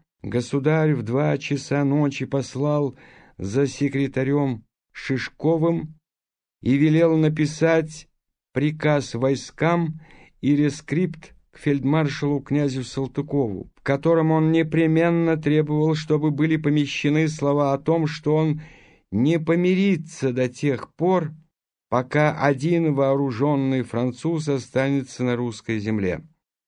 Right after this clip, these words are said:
На другой день было написано следующее письмо к Наполеону. «Государь, брат мой, вчера дошло до меня, что, несмотря на прямодушие, с которым соблюдал я мои обязательства в отношении к вашему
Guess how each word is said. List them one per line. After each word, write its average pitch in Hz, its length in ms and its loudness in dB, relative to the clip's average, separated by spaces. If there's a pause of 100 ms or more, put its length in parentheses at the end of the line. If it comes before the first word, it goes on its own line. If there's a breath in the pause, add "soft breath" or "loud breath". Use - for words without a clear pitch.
(340)
На 95 240 -4
другой 160 500 -2
день 165 360 -4
было 151 260 -2
написано 147 800 -4
следующее 143 840 -6
письмо 110 500 -6
к - 100 -12
Наполеону. 90 880 -6 (1120)
«Государь, 98 720 -6
брат 104 500 -8
мой, - 460 -14 (920)
вчера 127 440 -6
дошло 101 440 -6
до 98 140 -4
меня, 127 420 -6 (720)
что, - 240 -10
несмотря 120 600 -4
на 143 120 -2
прямодушие, 131 880 -6
с - 80 -12
которым 107 460 -6
соблюдал 110 600 -6
я 117 200 -4
мои 113 240 -2
обязательства 110 840 -6
в 98 180 -6
отношении 110 640 -6
к 101 120 -12
вашему 104 480 -6